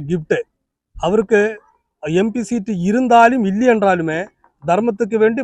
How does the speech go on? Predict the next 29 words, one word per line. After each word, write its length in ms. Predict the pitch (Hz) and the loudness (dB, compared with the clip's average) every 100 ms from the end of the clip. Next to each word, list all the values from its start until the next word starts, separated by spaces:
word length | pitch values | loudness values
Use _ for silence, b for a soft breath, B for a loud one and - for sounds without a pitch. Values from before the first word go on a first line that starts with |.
| 208 | -6
பசங்களுக்கு, 520 | 165 220 214 220 254 220 | -6 -2 -2 -2 0 2
ஆளுகளுக்கு 520 | 185 214 226 214 277 254 180 | 2 0 -2 -2 -4 -6 -8
நிறைய 360 | 175 208 294 381 | -8 -6 0 0
ப-, 260 | - 220 196 _ | 0 -6 -6 _
பண்ணி 160 | 202 233 | -4 -4
கொடுத்துருக்க, 440 | 233 202 190 175 | -4 -6 -6 -4
தர்மம் 320 | 156 185 233 | -2 -2 -2
பண்ணிட்டு 300 | 202 196 190 | -4 -4 -6
இருக்கிறா. 240 | 165 147 127 _ _ - | -6 -8 -8 _ _ -4
அது 160 | 175 202 190 175 _ _ | 0 2 2 -2 _ _
கட்சி 240 | 196 185 269 | -6 -4 0
இருந்தாலும் 440 | 233 240 247 240 | 0 2 2 2
சரி, 200 | 214 254 208 | -2 -2 -2
இல்லைன்னாலும். 560 | 196 196 170 135 123 _ _ - | 0 0 0 -4 -10 _ _ -4
அவர் 180 | 165 175 | 0 0
பி 160 | 165 233 | 0 -2
ஜே 120 | 254 | -2
பியில 220 | 233 254 | -4 -2
வந்து 220 | 240 247 262 | -2 -2 2
இது 140 | 226 190 151 | 2 0 -4
கேடர் 300 | - 196 240 | -4 -2 -2
பற்றி 160 | 226 233 | -4 -2
வேண்டாம் 480 | 185 202 247 262 226 | 0 0 2 0 0
சொன்னதுக்கு 360 | 226 226 220 | -2 -2 -4
காரணம் 400 | 170 175 208 233 | -2 0 2 0
வந்து, 240 | 190 175 175 247 _ - | -2 -4 -4 -6 _ -6
அவர் 180 | 170 185 | -2 -2
சினிமையில் 480 | - 247 311 277 208 | -2 0 2 2 2
இருக்கிறாங்க, 380 | 170 160 143 | 0 -2 -4